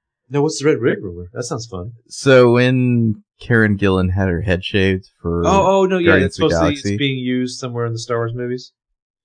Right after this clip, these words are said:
Speaker 2: Yeah, so she had her head shaved, and, uh, she has red hair.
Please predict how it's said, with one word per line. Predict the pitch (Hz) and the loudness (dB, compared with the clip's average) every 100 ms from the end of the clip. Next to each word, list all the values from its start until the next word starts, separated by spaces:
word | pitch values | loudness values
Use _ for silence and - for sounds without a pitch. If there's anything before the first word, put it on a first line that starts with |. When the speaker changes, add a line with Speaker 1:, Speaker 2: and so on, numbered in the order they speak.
| _ - 67 _ _ _ _ | _ -16 -16 _ _ _ _
Speaker 2:
Yeah, | - 131 110 | 0 4 4
so | 95 117 110 104 | 4 4 4 2
she | - 117 | -2 0
had | 110 113 | 4 4
her | 113 | 4
head | 107 95 | 4 0
shaved, | - 85 80 78 - | 0 0 0 -4 -12
and, | - 87 82 80 80 | -6 -4 -2 -2 -2
uh, | 80 73 | -2 -4
she | 67 90 | -4 -6
has | 82 | -4
red | 82 82 | -2 -2
hair. | 87 71 65 - | -2 -2 -4 -8